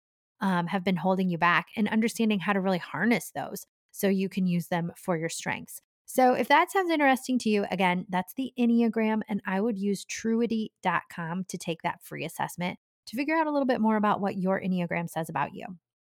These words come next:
The second kind of assessment you can take, and you know I've been talking about this a ton. It's made its way into every interview, I think, for, like, the five <laughs> last interviews or episodes, but it's the human design. And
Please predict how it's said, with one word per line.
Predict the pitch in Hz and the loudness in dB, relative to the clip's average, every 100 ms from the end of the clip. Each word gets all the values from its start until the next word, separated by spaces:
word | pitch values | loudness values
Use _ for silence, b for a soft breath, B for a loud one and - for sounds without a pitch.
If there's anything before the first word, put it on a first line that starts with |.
| _ _ _ _ _ | _ _ _ _ _
The | 254 | 0
second | 247 320 392 | 2 2 0
kind | 320 262 233 | 2 2 4
of | 185 | 2
assessment | 190 175 170 196 | 0 -2 -2 -4
you | 196 | -4
can | 180 185 | -4 -4
take, | - 170 - _ _ | -2 -4 -4 _ _
and | 190 | 4
you | 214 247 | 6 8
know | 233 226 | 6 8
I've | 202 208 | 8 6
been | 196 185 | 4 0
talking | 180 175 185 | 0 0 0
about | 170 165 | 2 2
this | 175 170 - - | 2 -2 -2 -4
a | 202 | -2
ton. | - 190 202 185 | 0 2 4 2
It's | - 233 | 2 4
made | 254 | 6
its | 349 - | 4 4
way | 214 | 4
into | 180 175 - | 4 2 2
every | 185 180 185 185 | 0 2 2 0
interview, | - 180 180 208 214 | 2 2 2 4 4
I | 180 | 4
think, | 185 170 | 2 0
for, | 180 | 0
like, | 175 | 0
the | 180 | -4
five | - 165 175 - | 0 0 0 -4
<laughs> | |
last | 208 185 208 | 0 2 2
interviews | - 190 185 208 185 | -2 -4 -2 -2 0
or | |
episodes, | 170 170 - 254 - _ _ _ _ _ _ | -2 -2 -4 -4 -6 _ _ _ _ _ _
but | - 208 - | 0 2 2
it's | 247 - - | 0 -6 -6
the | 214 | -4
human | 214 - 226 226 226 214 - | -4 -4 0 2 0 -2 -6
design. | 196 185 170 156 147 185 - _ _ _ | -6 -4 -4 -4 -6 -8 -14 _ _ _
And | 226 226 | -2 -2